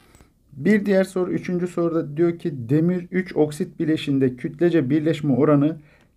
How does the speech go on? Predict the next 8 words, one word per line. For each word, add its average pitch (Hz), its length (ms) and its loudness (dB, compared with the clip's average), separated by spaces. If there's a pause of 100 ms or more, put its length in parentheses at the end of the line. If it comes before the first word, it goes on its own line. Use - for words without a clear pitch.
yedi 156 460 -2
bölü 170 220 2
üçtür. 165 440 -6
Yani 135 300 4
yedi 160 260 0
gram 135 400 0
demire 147 320 0
karşılık 127 400 -2